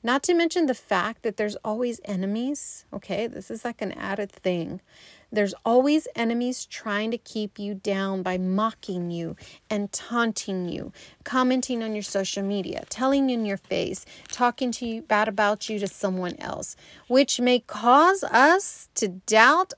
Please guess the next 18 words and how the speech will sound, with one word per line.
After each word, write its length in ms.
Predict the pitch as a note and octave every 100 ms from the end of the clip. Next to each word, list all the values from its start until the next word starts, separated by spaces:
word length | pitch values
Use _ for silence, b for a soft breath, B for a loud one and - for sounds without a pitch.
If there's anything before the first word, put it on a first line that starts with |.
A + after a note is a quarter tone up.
| -
our 180 | F#3+ F3
value 680 | F#3 G3 A3+ A#3 A#3 A#3 - _
and 540 | G#3 G3+ G3+ G#3 G#3 - _ -
abilities. 1080 | G3 - - F#3+ G3+ G#3 - F#3+ E3+ E3+
And 160 | - G3+
that's 220 | A3 -
where, 220 | C4 A#3 B B B B
where 340 | G#3 F#3+ F3+ -
the 200 | G3+ F#3+
enemy 240 | G3 G#3+
comes 320 | G3+ G#3 G3 G3
in, 160 | F#3+
and 100 | F#3
he 160 | - G#3
wants 380 | F#3 F#3 F#3+ -
to 120 | F#3+
break 440 | - F3+ F#3 F#3
us 220 | G3 -